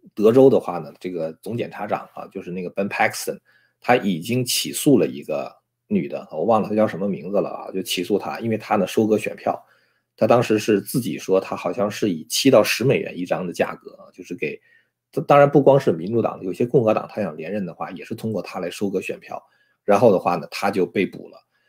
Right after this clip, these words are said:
那像这样的事情的话呢，你说大选中不存在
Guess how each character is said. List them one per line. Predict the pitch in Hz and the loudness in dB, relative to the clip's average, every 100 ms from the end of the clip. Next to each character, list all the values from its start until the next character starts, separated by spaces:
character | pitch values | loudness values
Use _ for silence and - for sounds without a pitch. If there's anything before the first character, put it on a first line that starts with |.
| _ _ _ | _ _ _
那 | 151 | 2
像 | 143 156 | 4 4
这 | 151 | 6
样 | 196 123 | 6 6
的 | 90 | 2
事 | - | -4
情 | 92 76 | -8 -10
的 | 80 | -12
话 | 85 82 | -12 -12
呢， | 73 | -12
你 | 95 | -8
说 | 92 131 | -4 -2
大 | 135 | -2
选 | 113 82 | -4 -6
中 | - | -8
不 | 92 131 | -2 -2
存 | - 87 | -2 -4
在 | 107 92 | -2 -2